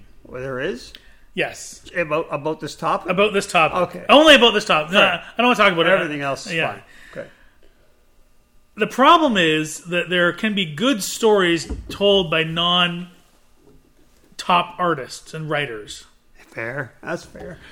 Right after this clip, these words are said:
Speaker 1: 'Cause they're
Speaker 2: So
Speaker 1: gonna, they're gonna get famous one way or another.
Speaker 2: M-, maybe, or, or maybe they have a,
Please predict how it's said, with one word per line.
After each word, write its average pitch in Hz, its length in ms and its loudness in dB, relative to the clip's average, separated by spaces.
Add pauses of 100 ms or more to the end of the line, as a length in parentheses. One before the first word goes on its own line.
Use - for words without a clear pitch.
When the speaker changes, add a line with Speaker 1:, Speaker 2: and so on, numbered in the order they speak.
Speaker 1:
'Cause 180 200 -2
they're 165 80 2
Speaker 2:
So 247 180 8
Speaker 1:
gonna, 208 240 4
they're 180 80 0
gonna 190 200 0
get 165 220 -8
famous 160 380 -2
one 165 300 -4
way 127 160 -6
or 113 140 -10
another. 110 320 -4
Speaker 2:
M-, 185 120 -4
maybe, 196 200 4
or, 190 200 0 (100)
or 226 160 2
maybe 208 260 4
they 196 100 6
have 180 220 4
a, 175 120 0